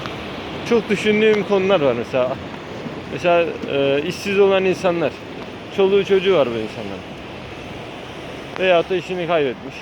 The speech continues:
işten yeni çıkmış insanlar. Hani herhangi bir sebepten dolayı. Bu adam evine gidiyor. Çocuğu diyor ki, "Babacığım, ben bunu istiyorum." Çocuk bu ister. Şimdi a-, aile kurmadığımız için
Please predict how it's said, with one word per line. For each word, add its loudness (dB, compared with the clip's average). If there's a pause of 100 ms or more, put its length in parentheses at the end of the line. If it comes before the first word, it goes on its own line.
işten -2
yeni 2
çıkmış -6 (300)
insanlar. -4 (520)
Hani -4
herhangi 4
bir -2
sebepten 2
dolayı. 2 (1200)
Bu 6
adam 4
evine 6
gidiyor. 2 (2500)
Çocuğu 6
diyor 4
ki, 0
"Babacığım, 4
ben 4
bunu 4
istiyorum." -2 (1400)
Çocuk 4
bu 4
ister. 0 (1080)
Şimdi 4
a-, 0 (320)
aile 6
kurmadığımız 4
için -4